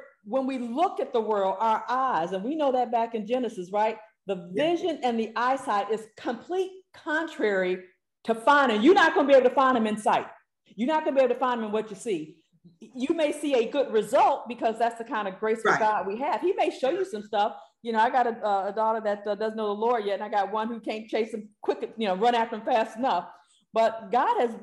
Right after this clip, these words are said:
Speaker 1: um, just blessed this child beyond measure with just where she's at in her life.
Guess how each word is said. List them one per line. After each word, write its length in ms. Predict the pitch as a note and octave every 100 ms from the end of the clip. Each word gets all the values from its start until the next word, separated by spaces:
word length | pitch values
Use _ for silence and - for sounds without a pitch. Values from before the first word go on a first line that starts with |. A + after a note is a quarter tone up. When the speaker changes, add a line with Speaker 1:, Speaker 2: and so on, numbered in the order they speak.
| -
Speaker 1:
um, 220 | G#3 F#3+ _ _ F3+ -
just 260 | C4 F#3
blessed 400 | F3+ A3 D4 -
this 160 | A#3 A3
child 340 | - G#3+ G3
beyond 360 | G3 G3 F#3+ G3+
measure 320 | A3+ B3 G#3+
with 180 | F#3+ F#3+
just 240 | G#3+ G#3 -
where 160 | G#3 G#3
she's 200 | G#3 G#3+
at 160 | G3
in 60 | G3
her 100 | F3+
life. 360 | G3 A3 F#3